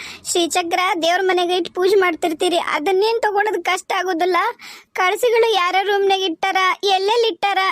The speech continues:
ಯಾ-, ನೆಲ ಹೋಗುದಿಟ್ಟಾರ ಏನಂತ ನಂಗೆ ಗೊತ್ತಿದ್ದಿದ್ದಿಲ್ಲ ಅಲ್ರಿ. ಅದಕ್ಕೆ ಹುಡ್ಕಕ್ಕ ನಾನು ನಿಮ್ ಮನೆಗೆ ಆಳಾಗ್ ಸೇರ್ಕೊಂಡಿನ್ರಿ.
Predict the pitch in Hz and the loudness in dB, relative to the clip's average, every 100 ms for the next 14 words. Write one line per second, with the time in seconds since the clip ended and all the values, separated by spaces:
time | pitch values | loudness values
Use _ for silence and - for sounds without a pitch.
0 | - - - 311 349 381 359 359 370 453 | -4 -12 -8 -4 -2 0 0 0 0 2
1 | 480 415 427 349 415 415 392 403 415 494 | 2 2 2 0 0 2 2 0 0 0
2 | 508 392 392 403 330 359 381 359 320 330 | 0 0 -2 -2 -4 -2 0 0 -2 -2
3 | 403 - - - - - - 392 523 571 | -2 -4 -10 -14 -14 -6 -4 0 0 0
4 | 494 381 339 427 427 480 494 453 415 440 | 2 0 0 -2 -2 0 2 2 2 2
5 | 440 403 359 359 415 403 359 370 403 453 | 2 2 2 0 0 2 2 2 2 -2
6 | - 359 349 403 392 359 339 | 0 0 0 0 2 2 0